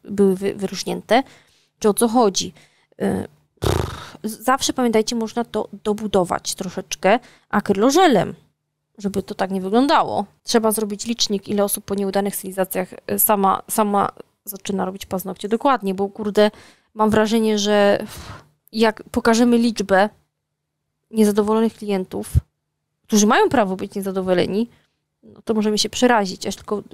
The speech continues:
przypomnę, że tutaj sobie rozmawiam ze wspierającymi na live z nagrywek, więc czasami jak tam coś czytam i gadam tam tu z bo-, do boku, no to to wspierający są. Tutaj jeszcze, y, daję zdjęcia tych dwóch późniejszych stylizacji.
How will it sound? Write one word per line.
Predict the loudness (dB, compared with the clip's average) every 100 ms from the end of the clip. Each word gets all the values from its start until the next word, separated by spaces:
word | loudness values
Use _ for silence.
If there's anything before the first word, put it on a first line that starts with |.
| -14
przypomnę, | -6 -2 -2 -2 -4
że | -4 -4 -6 -16
tutaj | -12 -8
sobie | -8 -6 -6
rozmawiam | -4 -4 -4 -6 -6
ze | -6 -6
wspierającymi | -4 0 0 -2 -2 0 0
na | 0
live | -2 -4
z | -10
nagrywek, | -8 -4 -4 -4
więc | -8 -18 -20 _ _
czasami | -6 -2
jak | -2
tam | -4 -8
coś | -10 -12
czytam | -8 -4 -4 -6 -14 _ _ _
i | 0
gadam | 2 2 0
tam | -2 -4
tu | -6
z | -4
bo-, | -4 -2
do | -2
boku, | -4 -6 -10 -20 _ -14
no |
to | -8 -6
to | -6
wspierający | -4 2 4 4 0 -6
są. | -14 -16 -16 -18 _ -18 -18 -18 -8 -2
Tutaj | 0 2
jeszcze, | 2 2 -2 -2 _
y, | 0 2
daję | 2 4 2
zdjęcia | 0 0 0
tych | 0 -2
dwóch | -4 -6
późniejszych | -4 -4 -2 -2 -2 -6
stylizacji. | -8 -10 -6 -4 -4 -6 -14